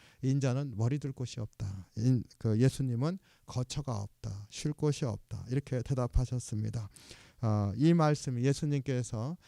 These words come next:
하나님의 그 맡겨주신 사명, 십자가의 길을, 온전하게 구원의 길을 이루실 때까지, 어, 가시는데, 아, 이 땅에 쉴 곳이 없다. 이렇게 말씀하신 것을 우리가 여기에서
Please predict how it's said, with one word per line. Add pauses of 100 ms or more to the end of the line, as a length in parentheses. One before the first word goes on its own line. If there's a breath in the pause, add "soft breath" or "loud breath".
(100)
하나님의 (120)
그 (380)
맡겨주신
사명,
십자가의
길을,
온전하게
구원의
길을
이루실
때까지, (380 loud breath)
어,
가시는데, (340)
아,
이
땅에
쉴
곳이
없다.
이렇게 (260 loud breath)
말씀하신
것을
우리가
여기에서